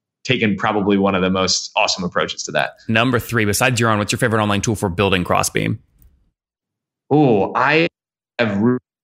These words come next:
Speaker 1: enjoyed, um, uh, I'm like a Superhuman addict, to be honest. Uh, Superhuman is big in, in my day-to-day. I think it's probably the tool that I spend the most time in, but the, the,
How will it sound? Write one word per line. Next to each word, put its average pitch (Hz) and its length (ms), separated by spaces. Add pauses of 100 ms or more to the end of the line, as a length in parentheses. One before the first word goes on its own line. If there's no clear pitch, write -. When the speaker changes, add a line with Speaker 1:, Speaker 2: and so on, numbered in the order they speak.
(360)
Speaker 1:
enjoyed, 98 680
um, 92 720 (240)
uh, 95 420 (340)
I'm 180 160
like 151 160
a 117 40
Superhuman 120 520
addict, 104 420
to 123 80
be 110 100
honest. 104 360
Uh, 107 220
Superhuman 123 440
is 107 100
big 117 280
in, 113 220
in 113 240
my 110 200
day-to-day. 110 380
I 104 60
think 107 100
it's 101 100
probably 101 260
the 101 60
tool 110 180
that 104 80
I 98 260 (540)
spend 170 280
the 170 40
most 156 260
time 151 260
in, 147 340
but 120 480 (300)
the, 123 400
the, 110 520